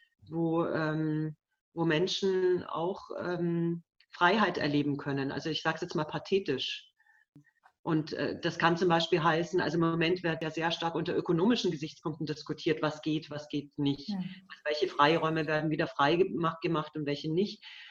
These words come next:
Speaker 1: Und die Gefahr, ich sehe schon eine Gefahr, dass vieles unter den Tisch fällt. Also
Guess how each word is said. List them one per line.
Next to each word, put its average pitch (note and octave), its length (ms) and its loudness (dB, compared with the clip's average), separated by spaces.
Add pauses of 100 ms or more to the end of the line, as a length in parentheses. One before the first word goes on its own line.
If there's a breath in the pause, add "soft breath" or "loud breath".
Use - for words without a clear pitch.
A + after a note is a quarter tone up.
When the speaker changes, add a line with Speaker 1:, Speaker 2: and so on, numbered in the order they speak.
(160 loud breath)
Speaker 1:
Und D#3+ 200 -2
die D#3+ 80 -4
Gefahr, D#3 380 0
ich - 80 -2
sehe F3 120 0
schon E3+ 160 -2
eine F3 100 2
Gefahr, F3 300 2
dass E3+ 260 -4 (280 soft breath)
vieles F#3 320 2
unter F3+ 280 0
den E3 180 0
Tisch F#3 360 0
fällt. F3+ 400 4
Also D#3+ 240 -2